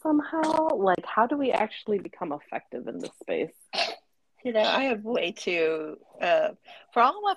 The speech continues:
Speaker 2: positivity, I tend to be very, mm, I don't, realistic, perhaps cynical about the impact of Puritans on America. And I feel
Speaker 1: <laughs>
Speaker 2: like,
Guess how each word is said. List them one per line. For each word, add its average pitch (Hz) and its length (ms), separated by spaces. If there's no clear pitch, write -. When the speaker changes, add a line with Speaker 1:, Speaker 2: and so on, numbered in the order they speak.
Speaker 2:
positivity, - 840
I 202 80
tend 185 260
to - 120
be 175 100
very, - 440
mm, 247 340
I 254 80
don't, 381 200
realistic, 311 840
perhaps - 480
cynical 247 480
about 180 540
the - 140
impact 269 640
of - 160
Puritans 208 680
on 165 220
America. - 580
And 302 320
I 269 120
feel 240 340
Speaker 1:
<laughs> - 0
Speaker 2:
like, - 600